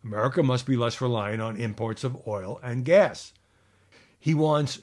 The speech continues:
greater domestic production of fossil fuels as a solution. He's always criticizing Biden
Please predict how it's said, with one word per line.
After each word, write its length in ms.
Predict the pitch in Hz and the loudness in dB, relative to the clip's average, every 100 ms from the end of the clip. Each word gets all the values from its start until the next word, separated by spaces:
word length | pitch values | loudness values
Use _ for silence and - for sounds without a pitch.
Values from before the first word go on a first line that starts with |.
| 156 | -4
greater 460 | 110 151 220 269 | 2 6 8 8
domestic 560 | 156 139 127 120 135 - | 6 4 2 2 -2 0
production 460 | 123 110 101 120 | 0 0 0 -2
of 100 | 104 | -4
fossil 420 | - 220 262 214 131 | 2 4 4 2 0
fuels 680 | - 101 73 - - - _ _ - | -4 -8 -10 -18 -20 -20 _ _ -12
as 180 | 113 110 | -8 -4
a 60 | |
solution. 580 | 120 170 185 254 - 92 | -2 2 4 4 2 -6
He's 340 | 92 196 - - - - _ _ _ - | -8 -8 -10 -16 -20 -20 _ _ _ -2
always 360 | 156 175 156 | 4 4 4
criticizing 800 | - 156 135 143 127 123 117 110 - - _ _ _ _ 117 | 0 0 0 0 0 0 -2 -6 -10 -20 _ _ _ _ -6
Biden 600 | 113 156 175 107 85 | 0 4 4 2 -6